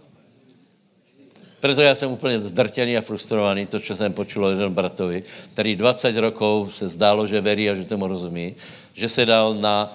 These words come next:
na bohou Slovanou. Prosím vás, čo má boh Slovanou společného s tím dieťaťom? Já to ne-, já, já to nevím,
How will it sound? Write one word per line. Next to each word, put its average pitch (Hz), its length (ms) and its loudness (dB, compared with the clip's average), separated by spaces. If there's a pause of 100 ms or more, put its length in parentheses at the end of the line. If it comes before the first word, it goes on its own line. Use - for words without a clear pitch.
(180)
na 101 160 2
bohou 107 440 2
Slovanou. 101 760 -2 (1200)
Prosím 92 240 -8
vás, 98 240 0
čo 110 240 0
má 117 240 4 (320)
boh 107 160 2
Slovanou 113 640 2
společného 110 720 0
s - 160 -8
tím 101 240 -4
dieťaťom? 107 640 -2
Já 82 160 -4
to 92 160 -8
ne-, 101 240 -4 (340)
já, 101 140 2
já 101 240 2
to 107 120 -2
nevím, 110 360 0